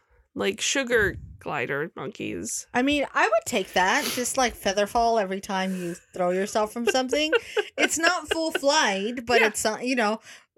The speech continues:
Speaker 2: feather fall's useful.
Speaker 1: Feather fall is extremely useful.
Speaker 2: Mm-hmm.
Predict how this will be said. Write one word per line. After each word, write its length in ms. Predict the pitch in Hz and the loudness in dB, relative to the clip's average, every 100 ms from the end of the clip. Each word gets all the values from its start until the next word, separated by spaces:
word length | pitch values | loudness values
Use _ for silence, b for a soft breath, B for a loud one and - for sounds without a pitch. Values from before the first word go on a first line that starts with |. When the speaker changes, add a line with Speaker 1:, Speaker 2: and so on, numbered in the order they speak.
| - - | -20 -4
Speaker 2:
feather 240 | 277 349 | 0 2
fall's 260 | 427 440 381 | 4 4 4
useful. 460 | 247 - 247 302 392 _ _ - | 2 4 4 4 2 _ _ -2
Speaker 1:
Feather 180 | 247 | 0
fall 200 | 285 403 370 | 2 0 2
is 80 | |
extremely 480 | 330 - 214 190 185 | 0 0 0 0 0
useful. 320 | 143 - - | 0 -2 -4
Speaker 2:
Mm-hmm. 240 | 202 - | -4 -6